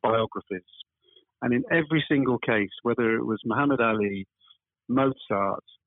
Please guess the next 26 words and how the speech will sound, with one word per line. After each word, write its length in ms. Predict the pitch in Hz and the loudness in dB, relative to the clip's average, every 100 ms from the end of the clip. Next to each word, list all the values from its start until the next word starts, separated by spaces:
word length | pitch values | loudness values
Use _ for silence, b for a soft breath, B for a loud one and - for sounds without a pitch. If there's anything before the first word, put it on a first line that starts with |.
| _ | _
uh, 340 | 104 101 98 98 | -12 -6 -4 -4
Monet, 640 | 107 127 143 120 104 107 113 _ _ _ _ _ _ _ _ | 0 2 2 2 0 -2 -6 _ _ _ _ _ _ _ _
technology 800 | 160 156 165 196 180 107 104 147 - _ _ _ _ | 0 2 2 2 0 -2 -6 -8 -14 _ _ _ _
and 100 | 117 | -10
the 180 | 113 117 | -8 -4
development 400 | 135 165 143 107 | 0 2 2 -2
of 60 | - - | -6 -8
technology 560 | 113 110 110 104 113 | -6 -4 -4 -4 -4
always 220 | 120 123 - | -2 -2 -4
plays 220 | 123 113 110 | -2 -2 -4
a 60 | - | -8
significant 540 | 117 120 - - 107 - | -8 -6 -8 -8 -10 -6
role. 300 | 107 98 95 _ _ b b b | -4 -4 -6 _ _ b b b
There's 160 | 135 135 - | -2 -2 0
something 360 | 160 143 139 135 | 0 0 0 0
that 100 | 110 | 0
happens 440 | 127 - 107 107 | -2 -2 -6 -6
which, 100 | - - 107 - | -10 -12 -12 -10
which 160 | - 123 | -6 -4
affects 460 | - - 131 - - _ _ - | -4 -2 -2 -2 -8 _ _ -2
their 380 | 113 110 107 107 _ | 0 2 0 -4 _
lives 440 | 107 107 104 101 - | -2 0 0 -2 -6
and 120 | 110 104 | -8 -4
their 120 | 104 | -4
creative 500 | - 110 104 - 101 | -4 -2 -2 -2 -2
output. 440 | 104 - - 95 | -2 -4 -6 -8